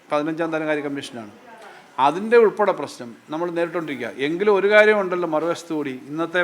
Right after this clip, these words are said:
പത്രങ്ങളിൽ റിപ്പോർട്ട് ചെയ്തിട്ടുണ്ട്, റിസർവ് ബാങ്കിൻ്റെ കഴിഞ്ഞ സ്റ്റേറ്റുകളുടെ സാമ്പത്തിക നിലയെ സംബന്ധിച്ചുള്ള കണക്കെടുക്കുമ്പോൾ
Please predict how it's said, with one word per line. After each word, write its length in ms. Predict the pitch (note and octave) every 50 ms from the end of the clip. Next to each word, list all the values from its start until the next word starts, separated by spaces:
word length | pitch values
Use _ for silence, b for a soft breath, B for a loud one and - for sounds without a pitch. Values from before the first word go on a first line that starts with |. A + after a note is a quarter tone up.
| F3 E3
പത്രങ്ങളിൽ 380 | D#3 - D#3 E3 E3 E3+ E3 D3+ D3+
റിപ്പോർട്ട് 260 | - E3+ D#3+ D#3 D#3+
ചെയ്തിട്ടുണ്ട്, 460 | D#3 D3+ D3 D3 D3 C#3 D3 D#3+ C#3+ C3+
റിസർവ് 280 | C#3 C3 - D#3+ D#3+ E3 E3+
ബാങ്കിൻ്റെ 460 | E3+ E3+ E3 F3 E3 D#3 E3 F#3 G#3+ - B B B B B B - -
കഴിഞ്ഞ 360 | C#3 C#3+ D3+ D#3 E3+ G3 G#3
സ്റ്റേറ്റുകളുടെ 640 | - - - D3+ D3 D#3 D#3 E3+ E3+ F3+ F3 F3 E3+
സാമ്പത്തിക 480 | - D#3+ D3 D3+ D#3 F3 E3+ - F3+
നിലയെ 300 | F3 E3 D#3+ D#3 D#3+ D#3+
സംബന്ധിച്ചുള്ള 400 | D#3 D#3+ D#3+ D#3+ D#3+ D#3 D#3 D3 D3
കണക്കെടുക്കുമ്പോൾ 640 | C#3 C#3+ C#3+ D#3+ D#3 D3+ C#3+ D3 C#3+ C#3+ D3+ F#3+